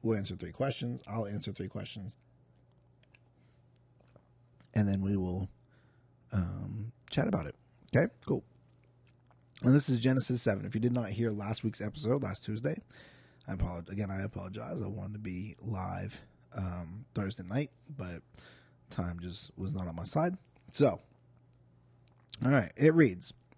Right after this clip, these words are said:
When everything was ready, the Lord said to Noah, 'Go into the boat with all your family, for among all the people of the earth, I can see that you alone are righteous. Take with you seven pairs, male and female, of each animal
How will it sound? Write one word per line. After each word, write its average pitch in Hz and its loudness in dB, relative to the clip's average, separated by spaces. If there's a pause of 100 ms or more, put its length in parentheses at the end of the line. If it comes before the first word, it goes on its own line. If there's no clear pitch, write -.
(1080)
When 135 12
everything 196 12
was 208 8
ready, 120 6 (600)
the 135 12
Lord 135 12
said 139 6
to 139 4
Noah, 92 0
'Go 117 6
into 156 2
the 160 0
boat 107 2
with 107 -4
all 104 0
your 113 4
family, 90 -2 (520)
for 120 8
among 135 6
all 120 4
the 131 4
people 147 0
of 156 -2
the 165 2
earth, 180 -8 (680)
I 107 4
can 127 4
see 139 6
that 123 4
you 113 4
alone 107 2
are 117 2
righteous. - -2 (580)
Take 151 6
with 175 2
you 127 6
seven 127 4
pairs, 95 6
male 107 -2
and 123 -4
female, 92 -6
of 113 -8
each 127 -8
animal 92 -8